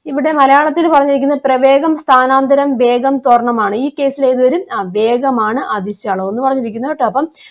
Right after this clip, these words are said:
സ്കെയിലർ ക്വാണ്ടിറ്റി ഏതെന്നാണ്, ബാക്കിയെല്ലാം എന്താണ്? സദിശ അളവാണ് ട്ടോ. അപ്പം അല്ലെങ്കിൽ വെക്റ്റർ ക്വാണ്ടിറ്റി ആണ്.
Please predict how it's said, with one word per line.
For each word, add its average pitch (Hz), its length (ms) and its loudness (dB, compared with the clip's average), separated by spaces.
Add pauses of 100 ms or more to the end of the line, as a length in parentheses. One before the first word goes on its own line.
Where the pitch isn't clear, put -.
(120)
സ്കെയിലർ 254 460 4
ക്വാണ്ടിറ്റി 240 420 -2
ഏതെന്നാണ്, 233 340 -2
ബാക്കിയെല്ലാം 240 720 0
എന്താണ്? 233 260 -4
സദിശ 226 420 -6
അളവാണ് 220 580 -2
ട്ടോ. - 60 2
അപ്പം 233 360 -4
അല്ലെങ്കിൽ 220 260 -6
വെക്റ്റർ 226 260 -4
ക്വാണ്ടിറ്റി 214 460 -6
ആണ്. 220 200 -2